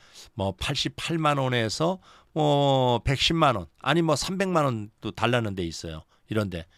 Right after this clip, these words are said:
이 회비를 내야 돼요. 근데 여러분들이 알만한 유료 리딩 하는 데가 경제 티브이입니다. 한국 경제 티브이. 그리고 뭐 매일경제 티브이, 이토마토, 엠티엔 이런 데. 제가 방송하던 데가 한국 경제 티브이하고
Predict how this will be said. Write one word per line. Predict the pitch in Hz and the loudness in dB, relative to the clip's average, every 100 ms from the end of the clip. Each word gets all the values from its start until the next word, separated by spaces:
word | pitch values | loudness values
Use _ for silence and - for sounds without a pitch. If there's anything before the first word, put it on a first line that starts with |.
| - | -4
이 | |
회비를 | 170 185 190 190 | 0 2 2 0
내야 | 110 | -2
돼요. | 85 78 - _ - - - | -4 -12 -18 _ -20 -20 -2
근데 | 180 147 139 98 - _ _ | 4 6 6 4 -2 _ _
여러분들이 | 139 170 165 151 | 6 6 6 6
알만한 | 135 151 151 139 | 6 4 2 0
유료 | 110 123 147 | 0 2 2
리딩 | 123 123 139 | 2 0 0
하는 | 120 117 | -4 -4
데가 | 104 120 | -4 -4
경제 | 131 107 120 156 | -4 -2 0 0
티브이입니다. | - - 170 160 104 85 78 - _ _ | -2 -6 -2 -2 -2 -6 -10 -14 _ _
한국 | - - 170 170 170 - | -6 -2 0 2 2 2
경제 | 113 120 127 | -2 0 -2
티브이. | - - 123 95 85 80 _ _ _ | -2 -8 -6 -4 -6 -8 _ _ _
그리고 | 170 160 | 0 2
뭐 | 135 | 4
매일경제 | 104 120 156 151 139 113 98 | 4 6 6 4 0 0 -4
티브이, | - - 87 90 | -6 -12 -10 -8
이토마토, | 123 156 - 165 143 101 - - | -4 -4 -4 -6 -6 -6 -8 -6
엠티엔 | 117 120 147 113 | -6 -4 -6 -6
이런 | 92 85 | -6 -8
데. | 76 71 _ - _ | -10 -14 _ -20 _
제가 | - 220 | 0 2
방송하던 | 240 170 170 185 156 151 | 2 0 0 0 0 0
데가 | 160 | -2
한국 | 135 156 156 | -2 -4 -4
경제 | 135 135 127 | -4 -4 -4
티브이하고 | - - 131 127 110 95 165 143 | -6 -10 -8 -4 -2 -2 -2 -6